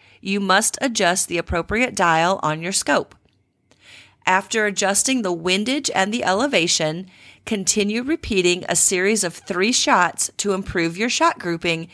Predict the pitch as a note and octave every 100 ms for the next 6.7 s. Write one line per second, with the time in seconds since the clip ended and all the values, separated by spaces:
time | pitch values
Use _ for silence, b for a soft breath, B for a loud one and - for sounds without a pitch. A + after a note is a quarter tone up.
0 | B B - F3 F3+ - G#3+ - - C#4
1 | F3+ E3 F3 F#3 G3+ - C#4 E3+ D2 -
2 | _ _ _ _ B B B B F#3+ G#3+
3 | A3 - D#4+ C4+ G3 F3+ F3+ F3 F3 E3+
4 | D#3+ D3+ E3 F3+ G#3+ A3+ C4 D4+ F#3+ G3
5 | G3 - G3 - C#4+ C4+ E3 D#3+ D#3+ -
6 | E3+ F3+ - B3+ E3+ -